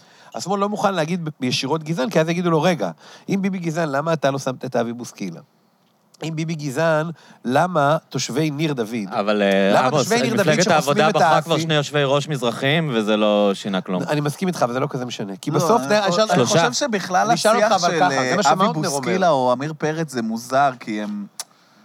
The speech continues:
Speaker 3: זה שוב, זה על לשים את העלי תאנה האלה.
Speaker 1: זה לגמרי עלי
Speaker 3: שאתה
Speaker 1: תאנה.
Speaker 3: מדבר על משהו יותר עמוק,
Speaker 1: לא,
Speaker 3: אז
Speaker 1: זה גם מה
Speaker 3: אני
Speaker 1: שמאוטנר, על,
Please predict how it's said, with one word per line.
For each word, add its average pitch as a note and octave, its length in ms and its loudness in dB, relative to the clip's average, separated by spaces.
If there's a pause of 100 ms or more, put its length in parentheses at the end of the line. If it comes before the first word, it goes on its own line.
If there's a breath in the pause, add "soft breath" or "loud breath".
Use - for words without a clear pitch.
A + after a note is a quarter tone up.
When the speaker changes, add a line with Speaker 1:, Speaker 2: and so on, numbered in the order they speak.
(120)
Speaker 3:
זה A3+ 120 -10
שוב, F3+ 300 -2
זה A2 160 0
על G#2+ 80 -2
לשים D#3 200 -6
את D#3 100 -2
העלי D3 280 2
תאנה C#3 480 0
האלה. F#2+ 360 -2
Speaker 1:
זה C3+ 80 0
לגמרי D#3+ 320 2
עלי C3+ 100 4
Speaker 3:
שאתה G#2+ 260 0
Speaker 1:
תאנה. A2+ 120 -2
Speaker 3:
מדבר A2+ 220 4
על C3+ 80 4
משהו C#3 220 0
יותר C#3 220 -4
עמוק, B2 260 -6
Speaker 1:
לא, D#4+ 80 2
Speaker 3:
אז D#4 60 0
Speaker 1:
זה G#3+ 80 2
גם B3 120 0
מה C4 60 4
Speaker 3:
אני - 60 2
Speaker 1:
שמאוטנר, A3 500 0
על, D3+ 100 -2